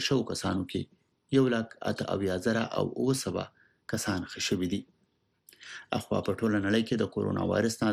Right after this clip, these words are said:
د متاثره شوو خلکو شمیره دیارلس میلیونه پنځه لکه او اته اویا زره نه اوښتې او تر اوسه د دې د لاسه پنځه لکه څلور اتیا زره او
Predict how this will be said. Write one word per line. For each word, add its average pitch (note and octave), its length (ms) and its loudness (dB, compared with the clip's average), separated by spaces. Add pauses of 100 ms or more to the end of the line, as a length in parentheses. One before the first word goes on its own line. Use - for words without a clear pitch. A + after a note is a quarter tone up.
د F#2+ 120 -2
متاثره F2+ 480 -4
شوو C3 200 0
خلکو G2+ 320 -4
شمیره G#2 300 0 (480)
دیارلس G#2+ 500 2
میلیونه A2 400 2
پنځه B2 640 0
لکه A#2+ 240 -2 (220)
او - 20 -2 (220)
اته - 100 -2 (140)
اویا F#2 260 -2
زره F#2 240 0
نه F2 80 -10
اوښتې F#2+ 440 -2 (520)
او F2 160 -4
تر - 160 -2
اوسه A2 240 -2
د F#2 160 -2
دې F2+ 80 0 (100)
د G#2 120 4
لاسه A2 280 -2 (360)
پنځه A2 260 0 (100)
لکه A#2+ 240 -2 (380)
څلور G#2 400 0
اتیا F#2 280 -2
زره A2 220 2 (140)
او G#2 40 2